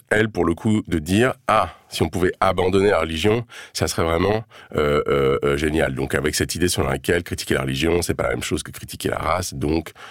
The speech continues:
pas de problème, quoi. Voilà. Et du coup, c'est simplement une manière de dire,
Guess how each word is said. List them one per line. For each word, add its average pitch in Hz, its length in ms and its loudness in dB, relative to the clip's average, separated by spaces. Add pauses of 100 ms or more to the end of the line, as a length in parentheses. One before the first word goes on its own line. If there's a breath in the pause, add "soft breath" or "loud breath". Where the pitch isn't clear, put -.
(120)
pas - 100 -2
de - 60 -10
problème, - 300 -4
quoi. - 240 -8 (1080 loud breath)
Voilà. 82 260 2 (140)
Et 87 120 2
du 90 120 0
coup, 135 400 4
c'est - 240 2
simplement 110 380 4
une 113 100 4
manière 104 300 4
de 95 80 2
dire, 107 400 2